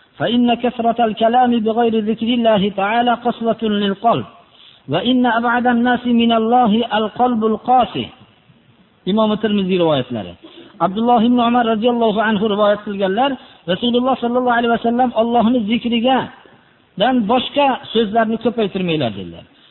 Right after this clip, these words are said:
Chunki Allohning zikrisiz bo'lgan gapning ko'pi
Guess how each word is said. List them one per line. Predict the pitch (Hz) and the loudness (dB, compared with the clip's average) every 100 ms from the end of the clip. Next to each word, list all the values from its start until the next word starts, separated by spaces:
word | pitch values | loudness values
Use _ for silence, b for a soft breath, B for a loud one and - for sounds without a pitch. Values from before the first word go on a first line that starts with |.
| b - | b -2
Chunki | 262 269 269 285 254 - - _ _ _ _ _ _ _ - | 0 0 0 -2 -4 -10 -20 _ _ _ _ _ _ _ -2
Allohning | 214 233 247 226 262 | 2 4 4 4 2
zikrisiz | 190 240 247 240 294 240 226 | 0 -2 0 -2 -2 0 2
bo'lgan | 240 226 233 208 | 2 2 0 0
gapning | 220 226 226 262 226 | 0 0 0 0 0
ko'pi | - 226 226 285 | 0 -2 2 0